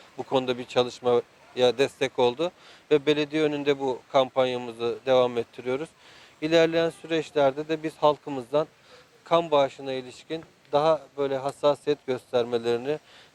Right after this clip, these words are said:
daha böyle Kızılay'a teveccühte bulunmalarını bekliyoruz. Düzenli olarak zaten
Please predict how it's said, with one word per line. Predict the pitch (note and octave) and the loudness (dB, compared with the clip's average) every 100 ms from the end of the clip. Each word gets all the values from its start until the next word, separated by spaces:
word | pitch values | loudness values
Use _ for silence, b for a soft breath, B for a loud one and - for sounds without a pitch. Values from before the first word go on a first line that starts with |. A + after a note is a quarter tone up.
| - | -2
daha | C3+ D#3 | 0 2
böyle | D3 C#3+ C#3 C3 - _ - | 2 0 2 -2 -4 _ -10
Kızılay'a | C3+ C#3+ C3+ C#3 C#3+ - - | -6 0 2 2 -2 -8 -4
teveccühte | D3 C#3+ C3 C#3 - C#3+ | 2 2 0 -6 -6 -6
bulunmalarını | C3 C3 B2+ B2 B2+ D#3 | -6 -6 -4 0 -2 0
bekliyoruz. | D3 C3 - A2+ G2+ - _ _ _ - | 0 0 0 -2 -2 -10 _ _ _ -16
Düzenli | C#3 D#3 E3+ F3+ | -2 2 2 0
olarak | F3+ E3 D#3 C3+ | 0 0 0 0
zaten | D#3 D#3 D#3 C#3+ | 0 2 0 0